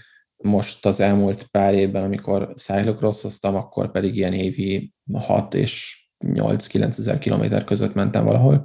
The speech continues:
Tehát tényleg én azt gondolom, hogy nagyon sok múlik a, a kerékpároson is, mert, ö, aki felelősséggel, defe-, defenzíven mindig, ö, a környezetére odafigyelve kerékpározik,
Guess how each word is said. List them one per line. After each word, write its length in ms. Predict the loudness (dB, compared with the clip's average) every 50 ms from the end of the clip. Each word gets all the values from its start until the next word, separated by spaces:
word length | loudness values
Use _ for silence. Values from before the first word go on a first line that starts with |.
| -2 -2
Tehát 340 | 0 2 4 4 4 4
tényleg 280 | 4 4 6 6 6 6
én 100 | 6 6
azt 160 | 4 4 4
gondolom, 300 | 4 4 4 6 4 4
hogy 120 | 6 6 6
nagyon 260 | 6 6 4 4 2
sok 260 | 0 -2 -6 -4 -2
múlik 380 | 0 2 4 4 4 2 0 -2
a, 320 | -2 0 0 -2 -4 -6
a 40 | -4
kerékpároson 720 | -2 -2 -2 -2 -2 -2 -2 -2 -2 -2 -6 -6 -6 -6
is, 180 | -6 -6 -6
mert, 380 | -4 -2 -2 -2 -2 -4 -4 -2
ö, 100 | -2 0
aki 500 | 0 -2 -4 -6 -4 -2 0 0 0 -2 0
felelősséggel, 880 | 4 4 6 6 6 4 2 0 0 -2 -2 0 2 0 2 2 0
defe-, 400 | 0 0 0 0 0 -4 -4 -6 _
defenzíven 800 | -8 -6 -6 -4 -2 0 -2 0 0 0 0 2 2 2 0
mindig, 540 | 0 0 0 2 2 0 0 0 -2 -4 -4 -4
ö, 220 | -2 -2 -2 -2 -4 -4 -8 -12 _ _ _
a 60 | _
környezetére 600 | 0 2 4 4 4 4 4 2 2 2 4 4
odafigyelve 840 | 4 4 4 2 0 0 0 2 2 2 2 2 2 2 0 0 -2 -4
kerékpározik, 800 | -6 -4 -4 -4 -2 0 2 4 4 4 4 4 2 0 -2